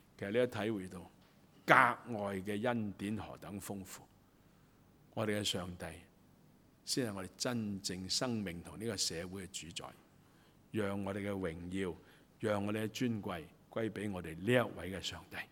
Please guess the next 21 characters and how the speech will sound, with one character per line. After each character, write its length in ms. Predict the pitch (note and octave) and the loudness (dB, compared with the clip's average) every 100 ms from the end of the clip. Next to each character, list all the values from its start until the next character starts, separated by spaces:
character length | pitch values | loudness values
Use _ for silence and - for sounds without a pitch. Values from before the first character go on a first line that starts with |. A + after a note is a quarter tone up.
| - - - - - - - - | -16 -20 -20 -20 -20 -20 -20 -10
我 80 | G2+ | -8
哋 40 | |
同 120 | F#2 | -6
心 240 | E2 G#2+ F#2+ | -4 -4 -4
祈 60 | E2 | -8
禱。 40 | - - - - - - - - - - - - - - - - - - - - - - - - - - - - - - - - | -16 -20 -20 -20 -20 -20 -20 -20 -20 -20 -20 -20 -20 -20 -20 -20 -20 -20 -20 -20 -20 -20 -20 -20 -20 -20 -20 -20 -20 -20 -20 -2
主 120 | - | 6
啊， 60 | D#3+ | 10
天 100 | F#3+ | 12
父， 100 | F3 | 10
多 180 | E3 G3 | 12 12
謝 160 | E3 | 12
你， 240 | E3+ F3 F#3+ | 12 12 12
因 160 | G3 | 10
為 100 | F#3 E3 | 10 12
你 240 | D#3+ F3 | 12 12
就 80 | D3 | 10
係 100 | D3 | 8
我 80 | C#3+ | 8
哋 80 | D3+ | 6
生 220 | - G#3+ | 8 10